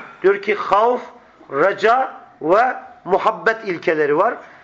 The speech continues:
Elhamdülillahi Rabbil Alemin buyruğunda muhabbete irşad var. Muhabbet ilkesi var. İbadetin muhabbet ilkesini oradan istinbat ediyoruz. Errahmanirrahim buyruğunda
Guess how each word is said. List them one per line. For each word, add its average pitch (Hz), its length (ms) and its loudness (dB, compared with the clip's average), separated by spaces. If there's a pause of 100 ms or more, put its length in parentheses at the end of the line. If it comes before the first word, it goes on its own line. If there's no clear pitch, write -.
(140)
Elhamdülillahi 214 920 0
Rabbil 214 400 -2
Alemin 214 720 -2
buyruğunda 185 720 2 (280)
muhabbete 214 680 0
irşad 196 500 -2
var. 113 140 -10 (680)
Muhabbet 214 580 0
ilkesi 185 500 -2
var. 123 120 -2 (600)
İbadetin 202 600 0
muhabbet 214 520 0
ilkesini 214 580 -2
oradan 214 360 2
istinbat 185 580 -2
ediyoruz. 123 360 -10 (560)
Errahmanirrahim 208 1160 0
buyruğunda 185 680 2